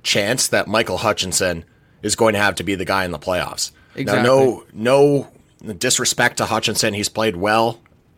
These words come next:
Speaker 1: at times during the regular season, but he's also played terribly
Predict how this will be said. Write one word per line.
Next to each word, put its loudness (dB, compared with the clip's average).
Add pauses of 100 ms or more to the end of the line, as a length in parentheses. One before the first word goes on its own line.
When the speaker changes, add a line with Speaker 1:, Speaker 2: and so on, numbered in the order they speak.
Speaker 1:
at 0
times 0
during -4
the -4
regular 0
season, -4
but 0 (300)
he's -2
also 4
played 0
terribly 0